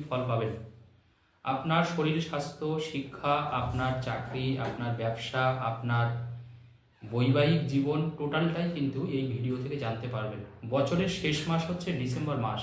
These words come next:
এবং এই ডিসেম্বর মাসে কিন্তু মানুষের অনেক রকমের প্ল্যানিং থাকে যে তার কি হবে, কারণ ডিসেম্বরেই কিন্তু <laughs> মানুষ দু হাজার পঁচিশের প্ল্যানিংটা শুরু করে দেয় এবং এই মাসে কিন্তু অনেকের অনেক কিছু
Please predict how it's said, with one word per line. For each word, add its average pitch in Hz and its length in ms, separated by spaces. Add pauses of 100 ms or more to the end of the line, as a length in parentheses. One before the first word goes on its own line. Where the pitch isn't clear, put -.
এবং 143 280
এই 151 80
ডিসেম্বর 143 440
মাসে 135 300
কিন্তু 143 220
মানুষের 131 680 (400)
অনেক 135 280
রকমের 139 320 (120)
প্ল্যানিং 131 340 (120)
থাকে 117 300 (1000)
যে 143 180
তার 156 160 (100)
কি 160 140
হবে, 139 320
কারণ 139 340 (240)
ডিসেম্বরেই 165 560
কিন্তু 151 260 (240)
<laughs> - 180
মানুষ 139 280 (140)
দু 123 200
হাজার 139 240 (120)
পঁচিশের 131 420
প্ল্যানিংটা 120 400
শুরু 131 220
করে 110 220
দেয় - 160 (1000)
এবং 147 340
এই 151 140
মাসে 139 320
কিন্তু 165 420
অনেকের 143 300
অনেক 135 200
কিছু 160 180